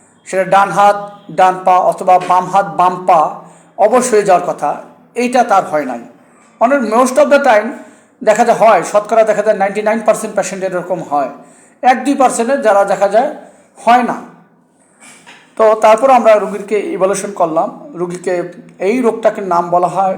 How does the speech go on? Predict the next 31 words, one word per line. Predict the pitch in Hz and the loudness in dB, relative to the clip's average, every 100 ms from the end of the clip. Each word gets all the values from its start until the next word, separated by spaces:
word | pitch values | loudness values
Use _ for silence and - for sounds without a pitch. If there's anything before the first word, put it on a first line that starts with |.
| - | -4
বেলস | 185 226 - | -2 -2 -2
পালসি। | - 160 - 165 214 - - _ _ _ _ _ | -2 -2 -4 -14 -14 -16 -20 _ _ _ _ _
সাধারণত | - 190 202 214 | -4 -2 -2 -2
এই | 190 | -2
রোগটা | 196 196 208 | -2 -4 -6
যদি | 190 - 208 | -8 -10 -6
ইমিডিয়েটলি | 240 262 196 247 240 285 | -4 -2 0 0 0 -4
চিকিৎসা | 285 240 - - | -2 -4 -4 -4
করা | 190 180 175 | -2 0 0
যায়, | 214 247 | 0 -2
তাহলে | 190 180 | -2 -4
রুগীর | 180 190 185 | -6 -8 -8
লোক | 151 170 170 - - | -6 -6 -8 -20 -12
এই | 180 | -10
রো-, | 175 180 175 | -8 -8 -8
এটা | 190 | -8
কিন্তু | 202 226 | -8 -10
ভালো | 147 160 | -6 -6
হয়ে | 160 147 139 | -4 -4 -6
যায়, | 123 - - _ _ _ _ | -8 -12 -20 _ _ _ _
কিন্তু | 202 185 | -12 -10
ইমিডিয়েটলি | 214 220 247 269 277 | -6 -4 -2 -2 -2
চিকিৎসা | 269 240 233 247 | -6 -6 -6 -4
যদি | 220 214 226 226 - - _ _ _ _ _ _ _ _ _ | -4 -4 -8 -10 -12 -20 _ _ _ _ _ _ _ _ _
করা | 214 233 | 4 4
না | 254 233 | 6 4
হয়, | 190 175 208 - - - _ _ _ _ _ _ _ _ - | 6 4 2 -4 -16 -20 _ _ _ _ _ _ _ _ 0
তাহলে | 208 | 0
কিন্তু | 208 226 233 | 2 -4 -4
রুগী | 196 214 - | -6 -8 -8
খুব | - | -8